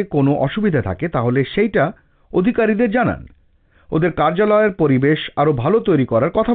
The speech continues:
বলুন। একে অন্যের ওপর চাপ দিলে কিছুই হবে না। একে অন্যের সঙ্গে মিলেমিশে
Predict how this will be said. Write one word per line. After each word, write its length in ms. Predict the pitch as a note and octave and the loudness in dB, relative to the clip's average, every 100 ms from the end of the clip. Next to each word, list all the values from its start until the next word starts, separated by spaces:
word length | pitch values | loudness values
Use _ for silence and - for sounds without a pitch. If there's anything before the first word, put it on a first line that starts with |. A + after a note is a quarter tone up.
| E3 | 0
বলুন। 200 | G2 C2 - _ _ _ _ - | -2 -6 -16 _ _ _ _ -8
একে 220 | C3 C#3 | -6 -2
অন্যের 300 | D#3+ C#3+ D3 C#3 | 0 2 2 2
ওপর 180 | D#3 D#3+ - _ - - | 0 0 -4 _ -12 -2
চাপ 160 | F3 F3+ | -2 0
দিলে 140 | A3 A3+ | 0 0
কিছুই 320 | - B3 G3+ | -2 -2 -2
হবে 200 | G2 E2 | -2 -6
না। 140 | C#2+ - _ _ _ _ _ _ - | -10 -14 _ _ _ _ _ _ -4
একে 200 | D3+ G3 | -2 0
অন্যের 320 | D#3+ D3 C3+ | 0 0 -2
সঙ্গে 200 | D3 D3 C#3+ | -2 0 0
মিলেমিশে 440 | D3+ A3+ A#3 A3 | 2 2 2 0